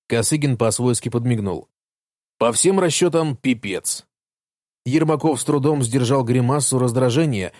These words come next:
он не любил устаревший сленг. В сущности, ненужная встреча в ожидании дороги. Пора ехать. Ермаков ждал машину, которая где-то застряла. Времени мало, но кого-нибудь ждать — привычное дело.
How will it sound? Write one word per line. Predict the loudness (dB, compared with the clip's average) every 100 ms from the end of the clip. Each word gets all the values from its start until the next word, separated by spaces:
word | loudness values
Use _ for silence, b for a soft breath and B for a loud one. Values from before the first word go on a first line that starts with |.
| B -6
он | -2 0
не | 2
любил | 2 2 2 0
устаревший | 0 -2 0 0 -2 -4
сленг. | -2 -2 -2 -6 -18 _ _ _ _ _ _ _ -8
В |
сущности, | -2 0 0 -4 -4 -6 -4
ненужная | -2 0 0 0 -2
встреча | -2 -2 0
в | 0
ожидании | 0 0 0 0
дороги. | 2 2 -2 -4 -14 _ _ -2
Пора | 2 2
ехать. | 2 0 -4 -10 -12 _ _ _ -4
Ермаков | 0 0 2 0 -2
ждал | -8 -4 0 0
машину, | 0 0 0 0
которая | -2 -2 0 0
где-то | 0 -2 -2 0
застряла. | -2 -2 0 0 -2 -8 _ _ _ -4
Времени | 0 0 0 0
мало, | 0 0 0 -4 _ _
но | -2 0
кого-нибудь | 2 2 2 0 0
ждать — | 0 0 0
привычное | 0 0 2 -2 -4 -4
дело. | -4 -6 -8 -12